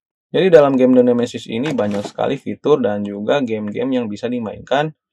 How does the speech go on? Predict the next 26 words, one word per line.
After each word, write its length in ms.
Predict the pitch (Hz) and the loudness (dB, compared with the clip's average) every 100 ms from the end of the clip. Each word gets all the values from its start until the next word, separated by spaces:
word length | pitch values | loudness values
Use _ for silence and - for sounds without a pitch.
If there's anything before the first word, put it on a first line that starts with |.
| _ _ _ | _ _ _
oleh 160 | 113 113 | -8 -4
avatar-avatar 720 | 117 117 104 120 110 104 120 | -4 -4 -4 -4 -4 -4 -4
kalian 400 | - 117 139 117 | -4 -4 -2 -4
ya. 120 | 110 127 _ _ _ _ _ _ _ _ _ _ _ _ - | -6 -12 _ _ _ _ _ _ _ _ _ _ _ _ -10
Lalu 200 | 117 113 | -6 -4
selanjutnya 480 | 117 113 113 147 143 | -4 -6 -4 -4 -2
akan 340 | 127 113 113 113 | -4 -4 -4 -2
ada 100 | 120 143 | 0 0
escape 560 | 131 127 - - 127 127 135 | -2 -4 -4 0 0 0 0
room. 320 | 147 120 - | 0 0 -4
Oh, 560 | 123 135 151 143 107 101 | -4 -4 -4 -4 -6 -8
oke, 320 | _ _ 127 | _ _ -4
ada 280 | 139 120 110 | -2 -2 -4
permainan 480 | 110 107 110 117 113 | -4 -4 -6 -8 -10
escape 320 | - 117 135 | -6 -6 -2
room 320 | 131 156 165 - _ _ _ _ | 0 2 2 -4 _ _ _ _
seperti 400 | - 117 - 117 | -10 -8 -4 -4
labirin. 640 | 113 110 110 113 147 160 | -4 -6 -6 -4 -4 -2
Jadi 160 | 139 127 | -2 -4
kalian 240 | 120 123 | -2 -2
harus 320 | 123 113 123 | -2 -6 -8
keluar 400 | - 107 117 123 | -10 -6 -4 -4
dari 240 | 104 98 104 | -4 -8 -8
labirin 480 | 110 98 101 101 - | -6 -8 -10 -12 -14
ini 360 | 117 131 113 | -8 -6 -6
ya. 120 | 120 | -8